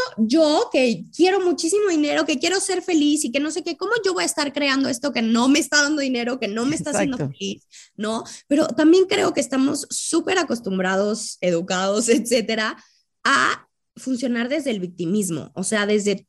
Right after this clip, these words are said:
Speaker 1: todo, todo nos hace daño, nos hace
Speaker 2: Ujú.
Speaker 1: mal, eh,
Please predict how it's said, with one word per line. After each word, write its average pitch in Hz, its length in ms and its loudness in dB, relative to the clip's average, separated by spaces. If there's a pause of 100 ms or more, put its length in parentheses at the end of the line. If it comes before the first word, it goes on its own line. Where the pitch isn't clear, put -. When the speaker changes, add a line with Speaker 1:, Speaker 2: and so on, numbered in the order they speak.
(140)
Speaker 1:
todo, 320 520 0 (380)
todo 302 380 0
nos 226 260 -2
hace 233 220 -4
daño, 320 420 0 (320)
nos 220 240 2
hace 254 220 2
Speaker 2:
Ujú. 302 80 6
Speaker 1:
mal, 320 320 2 (300)
eh, 190 360 0